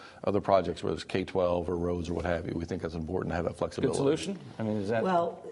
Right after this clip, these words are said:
Speaker 3: the other thing that, that we did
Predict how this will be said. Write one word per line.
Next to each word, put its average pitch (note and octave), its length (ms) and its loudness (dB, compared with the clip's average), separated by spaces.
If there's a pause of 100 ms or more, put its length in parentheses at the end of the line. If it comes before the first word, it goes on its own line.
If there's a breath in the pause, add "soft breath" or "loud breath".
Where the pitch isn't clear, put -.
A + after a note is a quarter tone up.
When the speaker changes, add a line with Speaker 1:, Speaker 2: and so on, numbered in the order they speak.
(160)
Speaker 3:
the F3+ 160 -2
other G#3 220 2
thing D#3 480 -6 (120)
that, D3 300 -4 (1040)
that C3+ 200 0
we C#3 80 -2
did B2+ 320 -4